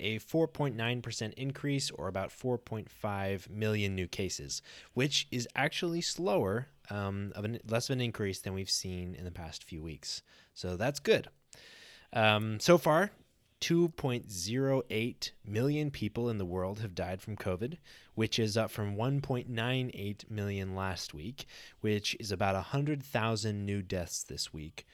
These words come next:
or a five percent increase in total deaths. In the U S, twenty-five million people have gotten covid. We have hit that mile marker, um, which is up from twenty-three point six million last week. So that's about one point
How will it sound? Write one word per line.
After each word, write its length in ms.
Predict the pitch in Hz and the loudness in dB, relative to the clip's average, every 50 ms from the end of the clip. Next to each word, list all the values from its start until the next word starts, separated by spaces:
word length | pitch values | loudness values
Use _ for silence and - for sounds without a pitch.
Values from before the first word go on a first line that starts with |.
| - - - - | -20 -20 -14 -6
or 100 | - 90 | -4 -4
a 60 | 87 | -4
five 340 | - - - 101 101 101 - | -4 0 0 2 2 2 0
percent 360 | - 98 - - 90 87 76 | -4 -6 -6 -6 -6 -6 -8
increase 500 | 87 87 85 - - 80 78 73 - - - | -8 -10 -10 -10 -10 -10 -10 -10 -10 -12 -12
in 120 | - 101 90 | -14 -14 -12
total 260 | - 82 78 76 80 | -10 -10 -10 -12 -12
deaths. 420 | - - - - - - - - _ _ _ _ _ _ _ _ _ _ _ _ - - - - - - - - - - - - | -14 -14 -16 -10 -4 -4 -4 -4 _ _ _ _ _ _ _ _ _ _ _ _ -20 -20 -20 -20 -18 -18 -16 -16 -18 -16 -8 -2
In 60 | 113 | 2
the 60 | 110 | 4
U 160 | 123 147 160 | 6 6 8
S, 420 | 175 170 160 151 - - - - - - | 8 8 8 6 6 4 2 0 -2 -8
twenty-five 880 | - - 135 135 147 143 - 170 156 - - 131 123 117 120 120 107 110 | -4 0 2 2 2 2 2 -2 -2 0 0 0 2 2 2 2 0 0
million 420 | 113 113 117 120 127 127 127 127 | 2 2 4 4 4 2 2 0
people 420 | 117 120 117 107 - - 82 78 80 | 2 2 0 0 0 -2 -6 -4 -4
have 140 | 90 87 | -6 -6
gotten 280 | 90 95 87 82 87 95 | -4 -4 -4 -4 -6 -8
covid. 400 | 87 90 85 82 78 - - - - - - | -8 -6 -6 -6 -8 -10 -14 -16 -16 -18 -14
We 100 | 98 92 | -10 -8
have 160 | 85 82 80 | -8 -8 -8
hit 400 | - - 110 107 104 - - - - - - | -6 -4 -4 -4 -4 -4 -8 -10 -10 -10 -6
that 360 | - 104 92 95 - - - | -4 -2 -2 -2 -4 -8 -8
mile 200 | - 92 87 85 | -8 -6 -6 -6
marker, 420 | 85 78 65 - - - - - 50 - - - - - - - - - - - - - - - | -6 -6 -8 -12 -12 -12 -14 -16 -16 -18 -20 -20 -20 -20 -20 -20 -20 -20 -20 -20 -20 -20 -8 -2
um, 400 | 95 92 92 92 90 90 95 90 | 0 2 2 2 2 0 0 0
which 160 | 101 123 120 | 0 2 2
is 100 | 123 117 | 4 4
up 160 | 123 120 113 | 4 4 4
from 160 | - - 117 113 | 0 -4 -4 -4
twenty-three 560 | - - 135 135 139 135 - - 135 123 120 | -2 0 0 2 2 0 0 2 0 0 0
point 240 | - 117 107 107 - | 0 -2 -4 -2 -2
six 320 | - - 156 143 143 - | 0 2 2 2 2 2
million 340 | 127 120 113 113 110 101 101 | 2 2 2 2 2 0 0
last 320 | 101 95 95 - - - | 0 -2 -2 -2 -4 -8
week. 260 | - - 69 80 - - | -8 -12 -14 -12 -8 -6
So 140 | - - 104 | -4 -2 -2
that's 140 | 95 95 - | -2 -2 -2
about 280 | - - 92 82 - | 0 0 0 0 -2
one 320 | 85 92 98 113 131 139 135 | -6 -4 -2 0 0 0 -2
point 320 | 139 - 123 110 107 - | -2 -2 -2 -2 -2 -6